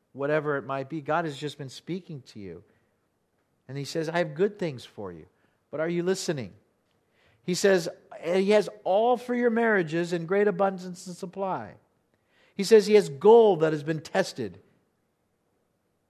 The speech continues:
to increase your marriage. He has garments of white to cover your inadequacies and to cover your guilt. And he has water of the Spirit, that salve,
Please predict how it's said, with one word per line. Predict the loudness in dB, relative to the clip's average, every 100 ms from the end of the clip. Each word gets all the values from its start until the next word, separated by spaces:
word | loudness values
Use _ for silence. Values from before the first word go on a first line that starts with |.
| _
to | -2
increase | -2 -4 -6 -4
your | -6
marriage. | -4 -4 -6 -10 -20 _ _ _ _ _ _ 2
He | 2
has | 4
garments | 4 4 4 2 0
of | -2 2
white | 2 2 -4
to | -4
cover | 2 2 2
your | 0 -2 -6 -4
inadequacies | 2 4 4 2 0 -4 -2 -4 -4
and |
to | -8
cover | -4 -4 -4
your | -6 -8
guilt. | -2 0 0 -2 -14 -20 _ _ _ _ _ _ _ _ _ _ _ _ _
And | -6
he | 2
has | 4 4 0
water | 2 6 6 4 2
of | 0
the | -4
Spirit, | -10 -8 -2 -2 -2 -4 -12 _ _ -6
that | -6
salve, | -6 -6 -4 -2 -2 -2 -6 -12